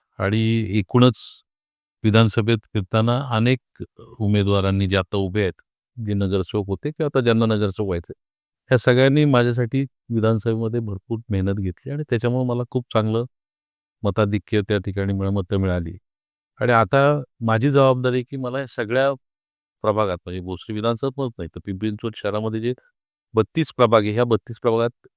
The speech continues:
मला, अ, लक्ष द्यायचं आहे, ज्यातनं राष्ट्रवादी काँग्रेस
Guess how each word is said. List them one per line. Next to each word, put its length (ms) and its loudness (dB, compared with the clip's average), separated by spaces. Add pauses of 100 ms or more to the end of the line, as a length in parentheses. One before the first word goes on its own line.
(220)
मला, 360 6
अ, 520 -4
लक्ष 260 -2
द्यायचं 380 0
आहे, 60 -8 (640)
ज्यातनं 440 2
राष्ट्रवादी 440 2
काँग्रेस 320 -2